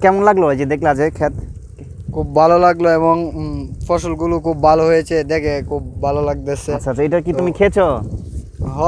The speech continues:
Speaker 2: খাইছি।
Speaker 1: আচ্ছা, প্রথমে তোমার নামটা বলো।
Speaker 2: আমার নাম মোহাম্মদ উদয় খান মিল্কি।
Speaker 1: আচ্ছা, আচ্ছা, তোমার কোন ক্লাসে পড়ো তুমি?
Speaker 2: উম, ক্লাস টেন-এ।
Speaker 1: ক্লাস টেন-এ, তার মানে তুমি এখনো স্কুলে পড়ো?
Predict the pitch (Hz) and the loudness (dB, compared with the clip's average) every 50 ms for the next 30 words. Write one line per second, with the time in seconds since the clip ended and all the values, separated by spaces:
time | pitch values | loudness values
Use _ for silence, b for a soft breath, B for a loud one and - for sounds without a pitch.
0 | 180 175 - 185 180 175 - - 160 151 143 180 165 120 185 175 202 202 202 190 | 0 0 2 0 0 0 0 -2 -2 -2 0 0 0 0 0 -2 0 0 0 0
1 | 202 196 196 196 208 202 175 165 156 151 143 117 104 - - - - - 143 156 | 0 0 2 2 2 2 2 0 0 0 -2 -2 -4 -6 -8 -8 -8 -6 -6 -4
2 | 156 165 170 170 175 170 165 165 165 170 165 160 156 156 147 - - 170 160 165 | -4 -2 -2 -2 -2 -2 -2 -2 -2 -2 -2 -2 -2 -4 -4 -4 -6 -4 0 0
3 | 156 139 156 151 147 151 156 156 151 - 156 156 165 175 - - - 107 113 - | 0 0 -2 -4 -4 -4 -4 -4 -4 -4 -4 -6 -6 -8 -10 -6 -4 -4 -4 -4
4 | - 113 107 101 - - - - - - - - - 131 139 147 147 135 147 165 | -4 -6 -6 -6 -8 -8 -10 -10 -10 -10 -10 -6 -2 2 2 2 2 2 0 -2
5 | 170 165 180 180 170 175 190 202 202 196 214 226 262 277 - 151 143 135 123 - | 0 2 2 0 0 0 -2 -2 0 0 -2 -4 -4 -6 -8 -8 -12 -12 -12 -12
6 | - - 151 156 151 - - - 156 147 143 117 - - - - - - - 139 | -6 -2 -2 -2 -2 -4 -6 -6 -4 -4 -4 -8 -12 -12 -12 -12 -12 -8 0 2
7 | 143 147 - - - 135 131 113 147 151 165 165 156 175 170 175 165 - 175 175 | 2 2 2 0 -2 -2 0 2 2 2 2 2 2 2 2 2 2 2 0 -4
8 | 160 - - 180 180 165 147 143 117 104 | -4 -2 0 2 2 4 2 0 -4 -4